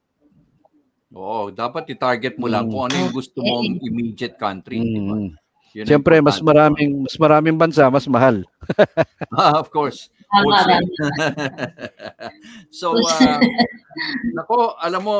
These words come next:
Speaker 1: Ma'am Sara, eh, talagang, ah, hitik na hitik tong ating discussion. Parang walang hingahan talaga, ano? Ah, dahil sa dami nag, ah, ano. But again, our time is limited and, ah, ah, Sir D G, baka naman meron kayong last words for the M S M E, oh.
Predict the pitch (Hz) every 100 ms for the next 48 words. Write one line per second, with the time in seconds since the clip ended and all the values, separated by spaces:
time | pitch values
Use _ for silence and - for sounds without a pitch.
0 | 185 185 175 190 190 196 190 170 165 165
1 | 160 156 160 160 156 151 143 135 131 160
2 | 151 170 175 165 151 160 151 160 160 147
3 | 151 143 143 - 139 135 156 143 139 131
4 | 131 131 131 127 131 127 123 123 120 127
5 | 123 107 98 110 110 113 _ _ - 113
6 | 113 123 127 127 123 123 127 127 127 110
7 | 120 117 117 113 107 123 - 127 120 156
8 | 135 139 151 - 117 120 117 - 127 127
9 | 120 - 120 127 131 120 120 117 113 110
10 | 107 104 107 107 104 107 _ _ _ _
11 | _ - 135 135 139 135 - - - 220
12 | 175 196 165 254 254 165 156 185 226 233
13 | 226 220 190 185 180 185 175 131 135 151
14 | - 120 110 139 135 - 123 117 123 117
15 | 113 107 - 101 101 101 87